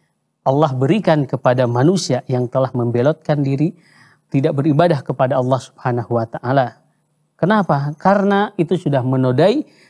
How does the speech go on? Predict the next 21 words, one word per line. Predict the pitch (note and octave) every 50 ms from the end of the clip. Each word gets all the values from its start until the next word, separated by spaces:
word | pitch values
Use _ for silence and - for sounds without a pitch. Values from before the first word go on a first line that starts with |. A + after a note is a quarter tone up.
| _ _ -
hak | - F#3+ - - -
Allah | D#3 D3+ D3+ D3+ D3 -
Subhanahu | - - B2 - - C#3 C3+ C#3 B2+ - C3
wa | B2+ A#2+
taala | - C3 C3 C3 B2+
terhadap | - - - - A#2+ A#2+ A#2 - -
hambanya. | - B2 A#2+ A#2+ - _ _ _ _ _ _ _ _ _ _ _ _ _ _ _ _ _ _ _ _ _ _ _ _ _ _ _ _ _ _ _ _ _ _ _ _ _ _ _ _ _ _ _
Bukankah | - D#3+ - G#3+ G3+ G3 E3+ - D3+ C#3+ B2+ - - _ _ _ _ _ -
pantas | F#3 G#3 F#3+ F3+ E3 - D#3+ C3 B2 - - - _ _ _ _ _ _ _ _ _ _ _ _ _ _
ketika | C#3+ B2+ - D#3 C#3+ - D#3 D3+
Allah | D3 C#3+ C#3 D3 D3+ C3+
Subhanahu | - - B2+ - - C#3+ C3+ C3+ C3 - B2+ B2 B2+
wa | C3 C3
taala | - C#3 B2+ B2+ B2+ C3+ D3 - _ _ _ _ _ _ _ _ _ _ _ _ _ _ _ _ _
yang | - D3 B2+ B2+ B2+
menciptakan, | C3 B2+ B2+ - C3 - _ - C3+ B2 - - - C3 C3 C3+ C#3+ E3 -
kemudian | - C#3 A#2 A#2 A#2 A2+ B2+ C3
memberi | C3 C3 B2+ B2+ B2 B2+ B2+ B2 B2 B2+
rezeki, | B2 A2+ - B2+ A#2 - C#3+ C#3 C3+
menghidupkan, | C3 B2 A2 A#2 A#2+ A#2+ A2+ - C#3 C3
mematikan, | B2+ B2+ B2 B2 A#2+ A#2 C3 - C#3+ C3+ C#3